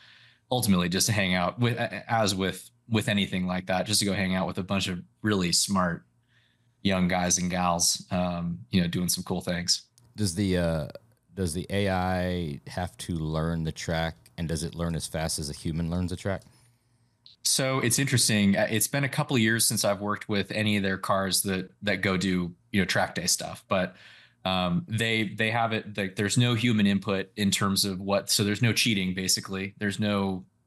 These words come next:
Speaker 1: you know, tweaking from the students or me or anybody else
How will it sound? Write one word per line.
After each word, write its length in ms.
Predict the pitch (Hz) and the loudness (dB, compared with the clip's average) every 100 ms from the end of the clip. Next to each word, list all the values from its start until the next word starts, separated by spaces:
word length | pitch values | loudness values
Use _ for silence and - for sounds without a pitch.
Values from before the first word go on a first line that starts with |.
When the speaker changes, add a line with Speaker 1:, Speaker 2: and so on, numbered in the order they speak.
| _ | _
Speaker 1:
you 80 | 117 | 2
know, 160 | 101 92 | 4 2
tweaking 680 | - 123 113 117 107 101 98 | 0 2 2 4 4 4 2
from 520 | 107 101 95 95 92 - - - - | 2 2 2 0 -4 -16 -20 -20 -4
the 60 | - | -2
students 500 | - 117 107 101 107 | 2 4 6 4 4
or 120 | 98 | 2
me 260 | 104 104 | 4 2
or 80 | 98 | 2
anybody 400 | 101 104 98 95 | 0 0 0 0
else 320 | 95 101 - | 0 0 0